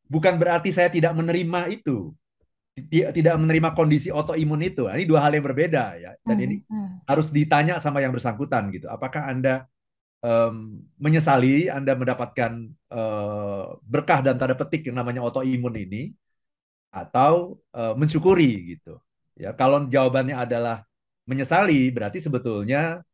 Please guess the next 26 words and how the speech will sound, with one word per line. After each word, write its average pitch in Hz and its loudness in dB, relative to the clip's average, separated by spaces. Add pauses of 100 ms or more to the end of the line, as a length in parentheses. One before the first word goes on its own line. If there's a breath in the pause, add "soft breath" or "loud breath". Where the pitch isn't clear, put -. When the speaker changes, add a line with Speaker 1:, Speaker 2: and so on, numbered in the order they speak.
(140)
Speaker 1:
niat 180 2
menutupi 156 0
itu 185 -2
adalah 127 -4
karena 127 -4
belum 151 2
menerima 143 2
diri 135 2
sendiri 131 -2
kan, 87 -12 (480)
merasa 135 0
malu 160 6
gitu. 80 -12
Tapi 165 -6 (320 soft breath)
kalau 139 4
sudah, 127 0 (120)
"Oh 139 2
ya, 147 2
aku - -10
sudah 139 -2
menerima 123 -2
ini 123 -6
apa 123 -2
adanya, 120 0
memang 120 -6
inilah, 120 -2